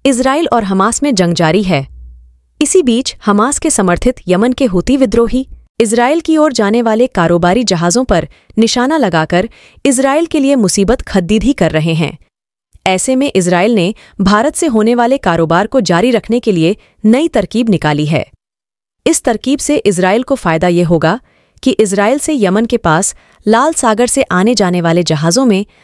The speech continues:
लदे माल को हूती विद्रोहियों से कोई खतरा नहीं होगा। हूतियों के इजरायली जहाजों पर किए जा रहे हमलों के बीच इसराइल अब भारत के साथ व्यापार के लिए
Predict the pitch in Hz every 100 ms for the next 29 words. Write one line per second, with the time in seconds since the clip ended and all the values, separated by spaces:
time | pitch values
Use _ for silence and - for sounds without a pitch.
0 | _ - 240 247 294 214 233 247 214 196
1 | 233 202 151 165 165 180 - 233 - 226
2 | 285 185 - 165 151 165 156 143 135 -
3 | _ _ - 214 202 170 143 - _ _
4 | - 330 262 214 220 233 320 220 180 185
5 | 220 247 254 - 214 233 196 170 185 196
6 | 170 180 214 208 170 247 196 - - -
7 | - 254 214 220 247 320 269 208 165 190
8 | 262 - 269 226 233 180 170 156 175 214
9 | 214 170 151